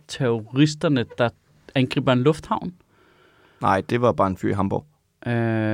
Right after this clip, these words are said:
Speaker 1: nej, der er, der er et af de der meget, meget, øh, højt profilerede skydespil, hvor man
Speaker 2: Ja.
Speaker 1: er en antiterrorgruppe, der skal kæmpe med terrorister, men der er sådan en, som blev, fik sindssygt ramaskrig, fordi du i en ba-, meget kort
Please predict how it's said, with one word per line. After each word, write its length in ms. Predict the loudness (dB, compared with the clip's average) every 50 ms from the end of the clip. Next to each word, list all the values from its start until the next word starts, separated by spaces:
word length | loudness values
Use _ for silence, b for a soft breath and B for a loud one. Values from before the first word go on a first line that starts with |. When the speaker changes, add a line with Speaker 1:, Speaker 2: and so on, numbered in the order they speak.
| 0 0 0 0 0 0 -2 -2 -2 -2 -4 -4
Speaker 1:
nej, 380 | -4 -2 0 4 4 6 6
der 120 | 6 6 4
er, 140 | 4 4 2 0 2 2
der 60 | 4
er 320 | 4 6 6 6 6 6 4
et 160 | 4 4 4
af 80 | 4 2
de 140 | 2 0
der 160 | 2 4 4 4
meget, 360 | 4 4 6 6 6 6 4
meget, 480 | 6 6 8 8 8 8 6 6 6
øh, 240 | 6 6 6 4 4 4
højt 220 | 4 2 2 2 0 -2
profilerede 520 | -2 -2 -2 0 -2 0 0 0 0 0 -2
skydespil, 540 | -2 0 0 0 0 0 0 -2 -2 -2 -2 b b b b b b b b b b
hvor 120 | 0 2
man 160 | 2 4 4 4
Speaker 2:
Ja. 60 | 4
Speaker 1:
er 40 | 2
en 120 | 2 2
antiterrorgruppe, 1040 | 2 0 0 0 -6 -12 -6 2 4 4 4 4 2 0 -2 0 0 0 0 -2
der 120 | -2 -2 -4
skal 180 | -4 -6 -6
kæmpe 160 | -4 -4 -4 -4
med 80 | -4
terrorister, 380 | -2 0 2 2 0 0 0 -2
men 180 | 0 0 2
der 120 | 2 0 2 2
er 180 | 2 2 2 2
sådan 240 | -2 -4 0 0
en, 160 | 2 2 0 -2
som 240 | -2 -2 -2 -4 -6 _
blev, 160 | 2 2 2 2
fik 340 | 2 0 -2 -2 -2 -8
sindssygt 540 | -12 -10 -6 0 0 0 0 0 -8 -6 -2
ramaskrig, 520 | 0 0 0 0 -2 -2 0 0 0 0 -2 -8
fordi 200 | -8 -6 -6 -4
du 260 | -2 -2 -2 -2 -2 -4 -4
i 180 | -2 -2 -2 -2 -2
en 240 | -4 -2 -2 -2 0 2
ba-, 200 | 2 0 0 -2
meget 280 | 0 4 4 4 4 4
kort 240 | 2 2 2 2